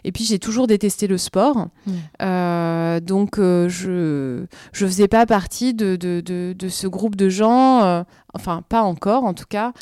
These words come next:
Speaker 2: Mm.
Speaker 1: qui disent, « Je peux pas me passer de sport. » Moi, ça avait tendance plutôt à m'agacer. Je me disais, « Moi, je peux pas me passer de chocolat, mais enfin, de sport, je peux m'en passer. »
Speaker 2: <laughs>
Speaker 1: Euh, donc, euh, donc voilà, donc, euh, elle, elle m'a parlé d'un, d'un yoga assez particulier,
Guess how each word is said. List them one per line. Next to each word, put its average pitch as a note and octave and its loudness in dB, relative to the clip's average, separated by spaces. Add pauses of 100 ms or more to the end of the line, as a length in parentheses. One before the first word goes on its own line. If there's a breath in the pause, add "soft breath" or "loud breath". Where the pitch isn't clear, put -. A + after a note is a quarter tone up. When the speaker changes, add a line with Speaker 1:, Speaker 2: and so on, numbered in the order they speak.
(120)
Speaker 2:
Mm. G3 -12
Speaker 1:
qui G#3 -10
disent, « A3+ -2
Je - -8
peux F#3 -2
pas G3+ -2
me G#3 -2
passer F#3 -4
de - -8
sport. » G3+ 0
Moi, G3+ 0
ça G#3+ -4
avait E3+ -4
tendance F#3 -6
plutôt - -8
à G3+ 0
m'agacer. F#3+ -2
Je E3+ -10
me E3 -8
disais, « E3+ -8
Moi, F#3 -2
je G3 -4
peux - -16
pas F3 -4
me E3 -4
passer E3 -4
de - -12
chocolat, A#3 2
mais E3+ 0
enfin, D3 -4
de D#3 -2
sport, G#3+ 4
je - -10
peux E3 -6
m'en D#3 -2
passer. » G3 0
Speaker 2:
<laughs> - -12 (440 loud breath)
Speaker 1:
Euh, F3+ 0
donc, G#3+ -2
euh, G3+ 0 (380 loud breath)
donc B3+ 6
voilà, G#3+ 4
donc, A3+ -4
euh, B3 2
elle, A3+ 0
elle A3 0
m'a A#3+ 4
parlé C4+ 0
d'un, A3+ 2
d'un G3+ -2
yoga A3+ 2
assez A3 2
particulier, G#3+ -2